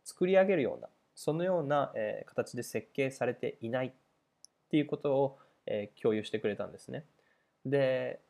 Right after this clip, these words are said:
そういった状況がある中で今、どんな状態が起きているかというと、もう使えなくなってしまった風車、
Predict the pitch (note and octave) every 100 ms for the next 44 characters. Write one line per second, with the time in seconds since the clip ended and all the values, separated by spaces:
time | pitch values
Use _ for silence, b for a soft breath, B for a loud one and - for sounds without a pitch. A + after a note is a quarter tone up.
0 | - D#3+ E3+ F3 E3+ D#3+ D3 D3 C#3+ D3
1 | C#3 C3+ A#2 G#2 G2+ G2+ A2+ G2 - b
2 | b - C3 F3 F3 D3+ D3 C#3+ C3+ B2
3 | B2 - - - - - - - F#3 -
4 | _ _ b b b b - G3+ C#3 -
5 | - C#3 D3+ D3+ D3 C#3+ A#2 G2+ F#2+ -
6 | - G#2+ -